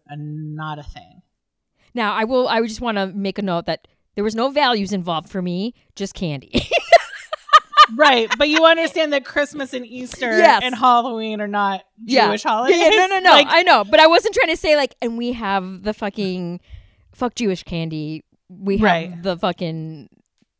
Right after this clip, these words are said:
Speaker 1: Yeah.
Speaker 2: lock on good candy." Okay, so rewind. For Christians and
Speaker 1: Se-, and, um, like,
Speaker 2: and
Speaker 1: secular Christians, Americans,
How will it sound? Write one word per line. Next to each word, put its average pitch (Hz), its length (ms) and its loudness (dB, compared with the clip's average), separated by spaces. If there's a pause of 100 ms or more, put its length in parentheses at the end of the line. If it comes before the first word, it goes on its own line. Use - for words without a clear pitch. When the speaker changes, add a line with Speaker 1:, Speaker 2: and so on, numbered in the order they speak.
(120)
Speaker 1:
Yeah. 185 300 -8
Speaker 2:
lock 190 400 -2
on 175 220 0
good 185 280 -2
candy." 131 540 -12 (500)
Okay, 294 260 2 (220)
so 262 320 2
rewind. 240 440 -2 (1900)
For 285 140 0
Christians 208 1000 -6 (220)
and 254 560 -4 (840)
Speaker 1:
Se-, - 140 -18 (320)
and, 349 140 -8
um, 359 200 -8 (180)
like, 294 300 -2
Speaker 2:
and - 80 -20
Speaker 1:
secular 311 420 -2
Christians, 254 420 -8
Americans, 226 640 -10